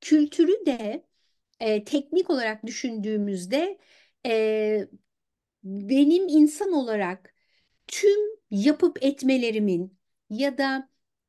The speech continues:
insan becerilerinin sınırlılık ya da sınırsızlıklarının imlendiği bir kavram. Ve bu, bu bağlamda bakıyoruz. Şimdi eğer kültür böyleyse, e, birkaç tane özelliğinden de bahsetmek lazım kavramsal çerçeveyi çizerken.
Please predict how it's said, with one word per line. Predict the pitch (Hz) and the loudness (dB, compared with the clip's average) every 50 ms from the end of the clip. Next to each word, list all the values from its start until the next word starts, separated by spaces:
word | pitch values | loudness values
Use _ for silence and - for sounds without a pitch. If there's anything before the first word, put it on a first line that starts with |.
| _ - | _ 4
insan | 285 277 285 285 - - 415 440 440 349 | 6 6 6 6 2 -2 -2 0 2 6
becerilerinin | 311 294 233 269 262 247 247 240 226 220 220 208 202 196 190 202 | 6 6 6 4 2 0 0 -2 0 0 0 0 0 0 -2 -2
sınırlılık | 196 - - - - 285 294 320 311 302 320 349 440 440 - | -4 -6 -8 -4 0 2 4 4 4 4 2 2 0 0 -2
ya | 302 254 208 | -4 -4 -4
da | 214 208 | -4 -6
sınırsızlıklarının | - - - 277 269 262 262 254 247 233 214 - - 254 240 220 208 214 220 - 240 226 220 220 226 220 226 247 330 453 440 - _ _ _ _ - | -6 -6 -4 -2 -2 0 -2 -2 -6 -10 -12 -10 -10 -10 -8 -8 -8 -8 -8 -6 -6 -6 -6 -4 -4 -4 0 2 2 0 0 -4 _ _ _ _ 4
imlendiği | 294 269 262 262 254 254 247 220 226 233 208 | 4 6 6 4 2 -2 -4 -6 -4 -4 -4
bir | 190 190 - | -4 -4 -4
kavram. | - 190 160 151 147 - 120 113 - _ _ _ _ - - | -6 -6 -6 -8 -10 -14 -16 -18 -18 _ _ _ _ -6 0
Ve | 233 220 208 220 | 0 0 0 0
bu, | 240 208 202 208 | -4 -4 0 4
bu | 262 320 226 | 4 4 4
bağlamda | 226 208 180 175 180 170 165 160 160 156 147 | 4 0 0 0 -2 -2 -4 -6 -6 -8 -10
bakıyoruz. | 151 147 - - 147 135 135 127 - - - _ _ - - _ - | -10 -12 -10 -10 -10 -10 -10 -14 -18 -18 -20 _ _ -20 -20 _ -10
Şimdi | - - 392 539 - | -4 -4 -4 -2 2
eğer | - 311 359 466 508 466 403 392 359 | 2 2 4 2 0 -2 -4 -4 -2
kültür | - 359 359 - - 415 381 359 302 | 2 2 2 2 2 0 2 4 4
böyleyse, | 294 302 349 381 330 240 214 196 196 - - 190 170 - - _ _ _ _ _ _ _ _ _ _ _ - 214 | 4 4 4 2 2 2 0 -2 -4 -4 -4 -4 -4 -4 -6 _ _ _ _ _ _ _ _ _ _ _ -8 -4
e, | 226 220 214 214 214 208 208 - | -2 -2 0 0 -2 -2 -4 -6
birkaç | 220 220 214 214 226 311 339 - - 508 523 523 - | -10 -12 -4 2 4 4 2 2 -2 -8 -8 -8 -6
tane | - 370 320 311 349 359 | -4 -2 0 0 0 0
özelliğinden | 320 285 - 285 269 269 262 269 262 262 277 - 262 240 | -2 -2 -2 -2 -4 -2 -4 -4 -4 -2 -4 -4 -4 -4
de | 214 185 | -6 -6
bahsetmek | 185 185 190 - - 190 185 190 185 185 185 - 190 | -8 -8 -8 -6 -6 -6 -6 -4 -6 -6 -6 -4 -6
lazım | 190 190 185 180 185 254 294 | -6 -6 -6 -6 -4 -4 -4
kavramsal | 294 - 240 214 220 214 214 - 269 254 254 | -2 -2 -4 -4 -4 -4 -4 -4 -4 -4 -4
çerçeveyi | - 254 196 185 - - 185 180 175 175 170 | -4 -6 -8 -6 -6 -6 -4 -2 -4 -4 -4
çizerken. | - 180 165 170 165 160 160 165 - 247 247 285 359 | -8 -10 -8 -6 -6 -6 -8 -10 -8 -4 -2 -2 -2